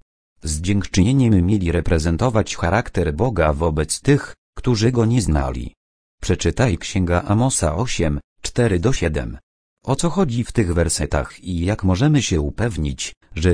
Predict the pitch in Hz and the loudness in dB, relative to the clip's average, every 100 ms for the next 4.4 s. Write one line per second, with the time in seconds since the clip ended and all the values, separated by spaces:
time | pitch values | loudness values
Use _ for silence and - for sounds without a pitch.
0 | 78 76 69 - 76 - 85 - 87 80 | 2 0 0 -2 -2 -2 -4 -2 -2 0
1 | 73 110 95 80 82 78 73 78 131 135 | 0 2 4 4 2 0 -2 -4 -4 -2
2 | 85 78 - 127 143 117 104 87 101 135 | -2 -2 2 4 4 2 2 4 4 6
3 | 113 - 101 76 73 73 73 98 98 73 | 4 4 0 0 -2 -4 2 2 4 0
4 | 65 60 - | -4 -10 -18